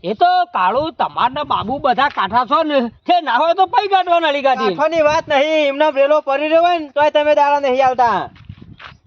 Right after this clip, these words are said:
Speaker 1: પણ તમે છો ને, જાણી રેલો ગોઠવાણો હોય ને, એ વખત આવો છો. જોઈ મેળાવા લે.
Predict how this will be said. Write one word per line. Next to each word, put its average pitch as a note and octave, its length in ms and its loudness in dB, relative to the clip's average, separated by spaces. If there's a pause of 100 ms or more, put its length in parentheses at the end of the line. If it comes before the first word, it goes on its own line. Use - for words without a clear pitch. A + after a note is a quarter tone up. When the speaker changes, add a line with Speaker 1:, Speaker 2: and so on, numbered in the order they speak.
(480)
Speaker 1:
પણ D#4+ 180 -2
તમે C#4+ 300 0
છો D#4 200 0
ને, C#4+ 240 -2 (160)
જાણી E4+ 240 0
રેલો E4 300 2
ગોઠવાણો D#4 540 0
હોય F#4+ 160 2
ને, F#4+ 220 0 (120)
એ F4+ 160 2
વખત F#4 300 -2
આવો F4+ 360 0
છો. A#3 320 -2
જોઈ G4+ 220 0
મેળાવા E4+ 400 2
લે. D#4+ 140 2